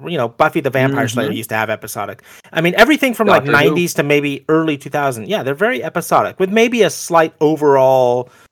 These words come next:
Speaker 1: um, plot line
Speaker 2: Mando.
Speaker 1: that's kind of working out in the background.
Speaker 2: <clears throat> Mando.
Speaker 1: Um, right, uh, Mando, I, is episodic with that, yeah, uh, M-, Mando's about as episodic as we get these days.
Speaker 2: Yep. Dun, dun, dun.
Speaker 1: And
Speaker 2: And people hate it for it.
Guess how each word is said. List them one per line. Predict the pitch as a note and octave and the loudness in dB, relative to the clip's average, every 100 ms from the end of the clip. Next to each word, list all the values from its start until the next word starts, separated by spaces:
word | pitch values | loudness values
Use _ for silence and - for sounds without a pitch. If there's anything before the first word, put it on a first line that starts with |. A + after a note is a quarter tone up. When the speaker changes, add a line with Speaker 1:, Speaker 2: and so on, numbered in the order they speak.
| _ - | _ 2
Speaker 1:
um, | C3 A#2+ A#2 A2+ A#2+ - _ | 4 4 0 -4 -8 -14 _
plot | - D#3+ D3 | 2 2 4
line | C3+ B2 A#2 | 0 0 0
Speaker 2:
Mando. | A#2 | -2
Speaker 1:
that's | - | -4
kind | - D3+ B2 | -2 -2 -2
of | A#2 | 0
working | C3+ B2+ C3 | 0 0 -2
out | A#2+ | -4
in | A2+ | -6
the | |
background. | A2 A#2+ A2+ F#2 C#2+ C#2+ - _ | -6 -6 -6 -12 -18 -18 -20 _
Speaker 2:
<clears throat> | _ - | _ -12
Mando. | D#2+ D#2 C#3 | -10 0 6
Speaker 1:
Um, | C#3+ C3+ C3+ C3 B2+ B2 B2 _ _ _ _ _ _ _ | 8 8 8 6 2 0 -6 _ _ _ _ _ _ _
right, | A3+ C3+ - | 2 2 6
uh, | F#3 F#3+ F#3+ | 8 8 8
Mando, | D#3+ D3+ G3 A#3+ A#3 A3+ | 6 4 4 4 4 4
I, | D3 D3 C3+ C3+ _ - | 2 2 0 -10 _ -6
is | D#3+ C3 - | -6 -4 -4
episodic | F3 F#3 F#3 E3+ F#3+ F#3+ C#3 | 0 2 4 4 2 -4 -6
with | D3+ C#3+ | -4 2
that, | C#3 C3 | 2 2
yeah, | C#3+ G#2+ - | -2 -6 -2
uh, | D#3 D#3+ | -2 0
M-, | E3+ F3+ | -2 4
Mando's | A3 B3 F#3+ | 4 4 4
about | E3 | 2
as | C#3+ | 2
episodic | D#3 E3 - D3+ C3 | -2 -2 0 0 0
as | B2+ | -6
we | A2+ | -10
get | A#2 B2 A2 - | -12 -10 -8 -8
these | G2 F2 | -14 -16
days. | D#2 C#2 D2+ | -14 -8 -2
Speaker 2:
Yep. | G2+ A2 _ - | -2 -2 _ -10
Dun, | G2+ | -10
dun, | F#2+ G2+ | -8 -6
dun. | D#3+ | 4
Speaker 1:
And | D#3+ D#3 | 6 6
Speaker 2:
And | - | 4
people | C#3+ C#3+ | -2 -2
hate | D3 C3+ | -2 -2
it | E3+ | -4
for | - - | -8 -8
it. | - | -8